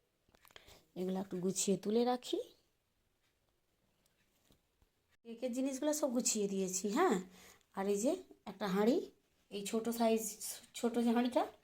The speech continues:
এই সাইজের এই হাঁড়িটা, এটাও কিনেছি, অনেক কষ্টে এনেছি, দেখাতে ভুলে গেছিলাম। আর কদিন আগে আমার একজন জামাইবাবু এসেছিল কেক নিতে, সেই জামাইবাবু মাছ আর এত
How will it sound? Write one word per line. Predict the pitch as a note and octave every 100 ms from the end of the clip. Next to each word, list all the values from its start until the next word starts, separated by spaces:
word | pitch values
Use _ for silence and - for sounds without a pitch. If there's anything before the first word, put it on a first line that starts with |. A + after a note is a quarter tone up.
| _ -
এই | A3+
সাইজের | - G#3 G3+ G3 F#3+
এই | F#3
হাঁড়িটা, | G3+ F#3 F#3 F3+ - _ _ _
এটাও | - A3+ C4
কিনেছি, | G#3+ G3 F#3+ - G#3 - - _
অনেক | A3 A3+
কষ্টে | A#3+ A#3+ A#3 C4
এনেছি, | B3+ B3
দেখাতে | G3+ G3+ G3 G3
ভুলে | F#3+ F#3+
গেছিলাম। | F#3 F#3 - - - _ _ - - - _ _ _ _ _ _
আর | - G3+ G3+ G#3 - _ _ - G3+ G3
কদিন | A3+ A3 G#3+
আগে | G#3+ A3
আমার | G#3+ G#3+
একজন | G3+ A3 G#3
জামাইবাবু | G#3 G#3 A3+
এসেছিল | A3+ - A#3 C#4+
কেক | - A3+ G#3
নিতে, | G3+ G3+ C#4+ - _ _ _ _ _ _ -
সেই | G#3+ F#3+
জামাইবাবু | F#3+ F#3 G#3
মাছ | G3 F#3 G3 G#3 G3+
আর | F#3+
এত | F#3